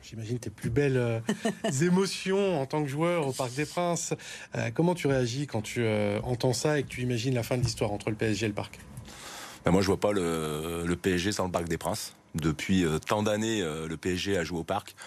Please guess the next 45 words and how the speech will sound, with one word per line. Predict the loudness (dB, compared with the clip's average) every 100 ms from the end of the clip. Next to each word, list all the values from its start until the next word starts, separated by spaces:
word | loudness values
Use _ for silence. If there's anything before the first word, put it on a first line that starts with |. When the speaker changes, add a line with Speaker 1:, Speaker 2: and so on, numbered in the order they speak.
| -16 -8
Speaker 3:
Sincèrement, | -4 0 2 2 0
quand | -2
vous | -4
jouez | -6 -2 0 2
dans | 0 -2 -2 -4 -4 -2 -2
des | -2 -2
clubs | 0 0
en | 0
province, | -2 0 0 0 -2
euh, | -2 -2
votre | -2 -4 0
seule | 2 2
envie, | 0 -2
c'est | -4 -2
de |
venir | 2 2 4
à | 2
Paris | 0 -2 -2
pour | -2
jouer | 0 0
au |
Parc | 0 -2
des | -2
Princes. | -4 -4 -6
Speaker 1:
Mhm. | -8
Speaker 3:
C'est | -4 -2
un | 0
stade | 0 -2 -2
qui | -4
est | -2 0
magnifique, | 2 2 2 0 -4 -6 -12 -10 -4
un | -2
peu | 2 2
comme | 4 2
l'était, | 2 2 0
euh, | 0 0 -2 -2
Geoffroy | -4 -2 -2
Guichard | -2 -2 0
à | -2
l'époque, | -2 0 2 2 0
euh, | -2 -2
Speaker 2:
Ouais. |
Speaker 3:
comme | 0 0
l'était | 0 0
Gerland. | 0 0 0 -2